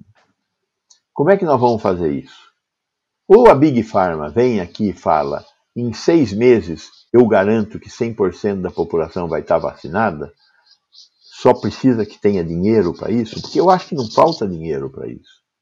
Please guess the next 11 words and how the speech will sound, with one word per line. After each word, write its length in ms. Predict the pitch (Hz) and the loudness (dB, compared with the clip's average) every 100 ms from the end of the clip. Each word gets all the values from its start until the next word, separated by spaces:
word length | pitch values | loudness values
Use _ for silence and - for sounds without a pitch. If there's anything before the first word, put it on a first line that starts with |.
| - | -6
Falta 280 | 165 196 - | -4 -4 -6
produção 500 | 170 165 - 151 160 | -4 -4 -6 -6 -4
de 80 | |
vacina. 640 | 160 135 - 135 101 69 - _ _ - | -6 -8 -8 -8 -8 -10 -18 _ _ -8
Vacina 340 | 123 - 220 | -8 -6 -4
não 100 | 165 | -2
é 20 | 113 | -4
uma 180 | 87 | -6
coisa 220 | 92 80 80 | -4 -6 -6
tão 180 | 71 | -10
cara. 460 | 65 - 64 - | -10 -10 -10 -14